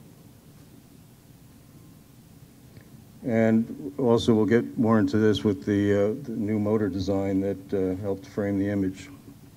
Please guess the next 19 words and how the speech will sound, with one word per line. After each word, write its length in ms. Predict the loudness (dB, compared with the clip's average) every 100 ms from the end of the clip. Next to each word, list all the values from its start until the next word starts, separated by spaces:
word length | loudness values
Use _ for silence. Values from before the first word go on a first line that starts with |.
| -20 -20 -20 -20 -20 -20 -20 -20 -20 -20 -20 -20 -20 -20 -20 -20 -20 -20 -20 -20 -20 -20 -20 -20 -6
And 540 | 0 2 4 2 -2 -2 6
built 240 | 6 10
into 240 | 10 10 8
the 60 |
bottom, 420 | 6 8 8 6 4
all 200 | 4 4
on 180 | 4
a, 180 | 2 0 -2 -8
a 60 | -4
chassis 440 | 2 4 4 0
similar 360 | 4 4 6 6
to 80 |
what 160 | 4 2
you'd 140 | 0
see 160 | 0 2
in 80 | 2
a 40 |
cathedral 520 | 0 2 8 8 6
radio, 520 | 2 2 4 4 2